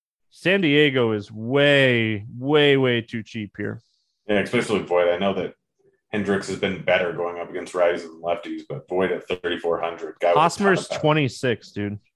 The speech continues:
Speaker 2: Yeah, no, that's silly. That's silly. I know he has been
Speaker 1: Gresham's
Speaker 2: great.
Speaker 1: twenty-six.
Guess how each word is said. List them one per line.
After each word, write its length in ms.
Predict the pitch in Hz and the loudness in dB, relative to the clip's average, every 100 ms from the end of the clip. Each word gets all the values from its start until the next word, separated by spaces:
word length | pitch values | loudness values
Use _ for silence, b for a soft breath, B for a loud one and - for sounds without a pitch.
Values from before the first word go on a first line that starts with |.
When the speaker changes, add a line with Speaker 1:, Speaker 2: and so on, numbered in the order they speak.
| _ _ | _ _
Speaker 2:
Yeah, 280 | - 92 82 | -2 2 2
no, 100 | 92 | 2
that's 240 | 95 107 - | 4 4 2
silly. 380 | - 76 64 - _ _ _ _ _ - | -4 -6 -8 -20 _ _ _ _ _ -16
That's 200 | 87 90 | -12 -10
silly. 160 | 80 82 | -6 -4
I 40 | |
know 100 | 101 | 2
he 80 | 101 | 4
has 100 | 98 | 4
been 60 | 175 | 6
Speaker 1:
Gresham's 340 | 92 - 175 | 4 4 2
Speaker 2:
great. 160 | 165 - | 2 0
Speaker 1:
twenty-six. 1000 | 151 147 143 - - 131 - _ - | 0 2 0 -4 -8 -8 -10 _ -20